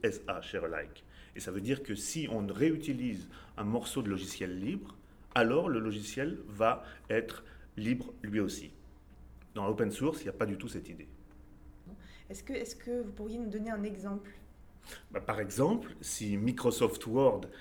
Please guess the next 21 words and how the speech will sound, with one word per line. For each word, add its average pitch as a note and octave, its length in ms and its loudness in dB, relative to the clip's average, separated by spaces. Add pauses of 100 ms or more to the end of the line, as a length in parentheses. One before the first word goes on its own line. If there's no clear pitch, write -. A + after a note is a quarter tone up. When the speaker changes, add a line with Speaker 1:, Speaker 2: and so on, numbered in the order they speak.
(140)
Speaker 1:
décidait A2 640 2 (260)
d'inclure A2+ 720 2
une, F#2+ 240 -2 (200)
un F2+ 300 -2
sous-programme A2+ 800 2 (260)
dans F#2+ 120 -6
son G2 140 -8
logiciel F#2+ 720 -2 (300)
qui G#2 300 -4 (120)
aurait A2+ 320 8
cette - 260 -4
licence, C3 720 -6 (380)
euh, F2+ 260 -4 (200)
alors C#3+ 480 2 (280)
tout G#3+ 160 4
le E3+ 80 6
programme B2 460 4
Microsoft G2+ 560 -2
Word C3 240 2
deviendrait G#2 480 2
libre A2 420 -4